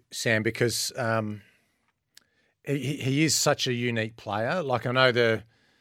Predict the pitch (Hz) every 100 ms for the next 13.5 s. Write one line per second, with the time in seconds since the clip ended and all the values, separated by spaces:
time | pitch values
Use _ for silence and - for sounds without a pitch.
0 | _ _ _ _ _ _ 123 117 147 156
1 | 147 - 123 120 113 110 113 113 - 123
2 | - 113 - 110 98 - 110 - 110 104
3 | 107 110 - 117 127 185 185 - 113 110
4 | 110 107 107 - _ - 127 113 185 196
5 | 139 120 135 - - - - 127 113 110
6 | - 143 139 123 123 120 117 110 113 110
7 | 117 110 95 - 139 135 117 117 - 117
8 | 113 104 - 113 107 113 _ _ _ _
9 | _ _ _ _ - 117 - 160 135 117
10 | 113 101 113 107 - 107 104 123 - -
11 | 127 113 139 139 117 120 110 104 101 -
12 | 101 - - 139 117 104 - 107 101 104
13 | 123 120 107 135 147